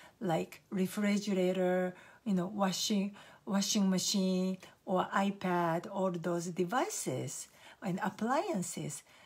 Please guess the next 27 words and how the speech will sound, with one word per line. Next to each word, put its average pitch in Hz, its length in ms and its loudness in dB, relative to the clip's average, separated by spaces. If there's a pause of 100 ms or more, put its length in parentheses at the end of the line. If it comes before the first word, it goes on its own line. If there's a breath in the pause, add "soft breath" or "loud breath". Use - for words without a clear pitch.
So 254 480 2 (220 loud breath)
in 262 140 4
the 240 80 6
beginning, 233 800 0 (300 loud breath)
this 311 300 2
PayPay 294 580 2
company, 180 640 0 (240 loud breath)
they 247 220 4
thought - 720 2 (200 loud breath)
it 277 220 0
would 233 320 0
take 240 320 0
them 190 280 0
a 190 120 -2
few 294 340 0
months 262 640 0 (380 loud breath)
to 214 280 2
exhaust 208 840 0
this - 300 -2 (280 loud breath)
one 220 200 4
hundred 196 440 0
million 180 440 2
dollar 165 280 -2
campaign. 196 760 -2
But 220 260 -4
guess 226 220 -2
what? 277 520 0